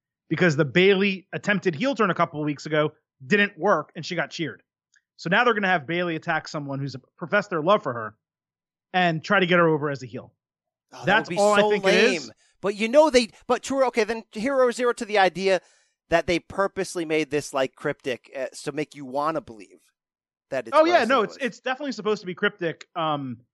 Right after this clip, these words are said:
Speaker 1: 'cause you don't use the word love the way she did. I think she said it twice in that manner, uh, to not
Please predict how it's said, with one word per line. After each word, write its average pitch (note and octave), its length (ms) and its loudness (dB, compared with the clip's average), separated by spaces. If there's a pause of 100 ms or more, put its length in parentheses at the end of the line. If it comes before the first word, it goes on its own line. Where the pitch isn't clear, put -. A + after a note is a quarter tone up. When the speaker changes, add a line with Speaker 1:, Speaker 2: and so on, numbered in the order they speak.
(160)
Speaker 1:
'cause E3+ 160 -2
you G#3 60 4
don't A#3+ 160 2
use G#3+ 200 2
the F3+ 80 0
word E3 280 2
love D3+ 340 4
the D3+ 60 -2
way D3 160 -2
she F#3 340 -6
did. E3 400 0
I - 40 -12
think E3+ 160 -6
she - 80 -12
said D#3 120 -2
it A2+ 100 -12
twice D3+ 480 -2 (340)
in F#3 160 6
that E3+ 200 2
manner, E3+ 580 2 (760)
uh, D#3+ 400 4 (140)
to G3+ 120 0
not F#3 400 4